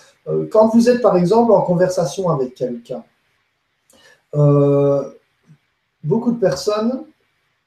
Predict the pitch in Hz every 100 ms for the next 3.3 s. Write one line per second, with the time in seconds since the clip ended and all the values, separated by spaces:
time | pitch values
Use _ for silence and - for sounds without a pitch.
0 | _ 156 147 - 240 233 226 185 185 185
1 | 160 - 180 196 233 _ _ - 160 185
2 | 196 254 - - 180 175 165 156 151 151
3 | 156 139